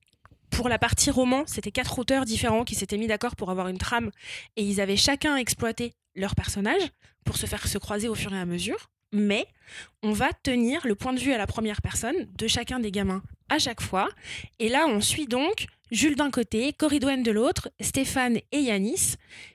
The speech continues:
qui vont partir chacun d'un bout de la France parce que, avant que les internets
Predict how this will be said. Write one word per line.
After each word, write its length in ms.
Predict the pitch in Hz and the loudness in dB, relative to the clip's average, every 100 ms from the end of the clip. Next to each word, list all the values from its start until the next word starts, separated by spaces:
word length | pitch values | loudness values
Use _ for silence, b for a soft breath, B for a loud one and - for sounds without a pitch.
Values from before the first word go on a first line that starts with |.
| B | B
qui 160 | - 294 | -4 0
vont 160 | 302 | 0
partir 560 | 277 269 - 277 294 277 - | 0 -2 0 2 2 0 0
chacun 420 | - 277 - 294 | 2 2 2 0
d'un 140 | 214 | 0
bout 120 | 208 | 0
de 60 | 294 | -2
la 80 | 196 | -2
France 360 | - 247 403 | -2 -2 -2
parce 260 | - 220 - | -2 -4 -4
que, 220 | 254 269 - _ - | 0 0 -2 _ 0
avant 320 | 262 262 339 | 2 4 2
que 100 | 370 | 2
les 140 | 214 | 0
internets 520 | 240 247 254 247 - | 0 0 0 0 -2